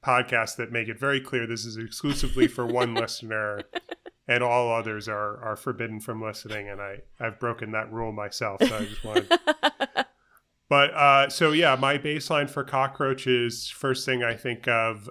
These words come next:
Speaker 1: I guess I think of just, like, two things. First is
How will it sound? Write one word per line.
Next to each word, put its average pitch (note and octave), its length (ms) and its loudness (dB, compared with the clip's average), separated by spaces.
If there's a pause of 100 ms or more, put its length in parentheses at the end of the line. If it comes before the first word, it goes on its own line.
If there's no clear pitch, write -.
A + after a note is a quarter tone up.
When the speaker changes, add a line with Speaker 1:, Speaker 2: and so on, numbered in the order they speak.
(140)
Speaker 1:
I C3+ 140 4
guess F3+ 200 4
I G3 60 4
think F#3+ 220 -2
of D#3 80 -2
just, C3 260 -6
like, B2 220 0
two E3 240 -2
things. A#2 500 -2
First B2+ 400 -2
is A#2 460 -2